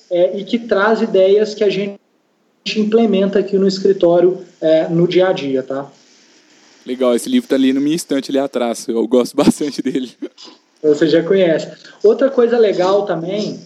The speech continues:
Speaker 1: que eu, que eu posso comentar aqui, que também é relacionado com um livro, a gente também foi um passo muito, muito interessante que a gente teve no ano passado, nessa, nessa área de gestão,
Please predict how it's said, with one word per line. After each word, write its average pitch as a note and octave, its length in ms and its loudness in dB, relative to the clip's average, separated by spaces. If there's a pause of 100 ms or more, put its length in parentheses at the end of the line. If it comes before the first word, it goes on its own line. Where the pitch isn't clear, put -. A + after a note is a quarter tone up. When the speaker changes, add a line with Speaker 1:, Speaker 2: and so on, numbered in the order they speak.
Speaker 1:
que - 100 -4
eu, E3 120 0
que - 80 -6
eu D#3+ 100 0
posso D#3+ 300 0
comentar D#3+ 460 -2
aqui, D#3 180 -4
que - 140 -14
também F#3+ 500 0
é D#3 500 2
relacionado D#3+ 640 0
com D#3+ 160 -2
um D#3 140 2
livro, D#3+ 440 2 (460)
a D#3 80 2
gente F3+ 360 0
também G3 240 2
foi A3 140 4
um G3 140 -2
passo F3 360 -2
muito, G3 320 -4 (100)
muito G#3 260 -2
interessante F3+ 640 -2
que E3+ 60 -2
a D#3+ 60 2
gente D#3+ 300 -6
teve D#3 340 2 (360)
no D#3 160 2
ano E3 160 2
passado, E3 760 -2 (120)
nessa, D3+ 400 0
nessa D3+ 320 -2
área D3+ 200 4
de C#3+ 140 -4
gestão, D#3+ 720 0